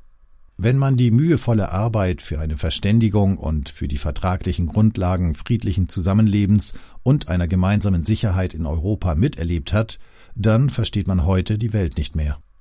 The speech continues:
Die maßgeblichen Europäer spielen das Spiel der Remilitarisierung mit, obwohl es ihren Völkern an den Kragen geht, wenn der Ernstfall eintritt.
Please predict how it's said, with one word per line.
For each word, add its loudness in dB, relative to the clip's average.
Die 4
maßgeblichen 2
Europäer 2
spielen 0
das 0
Spiel 2
der -2
Remilitarisierung 0
mit, 0
obwohl -4
es -6
ihren -2
Völkern -2
an -4
den -2
Kragen -2
geht, -2
wenn -2
der -4
Ernstfall -4
eintritt. -6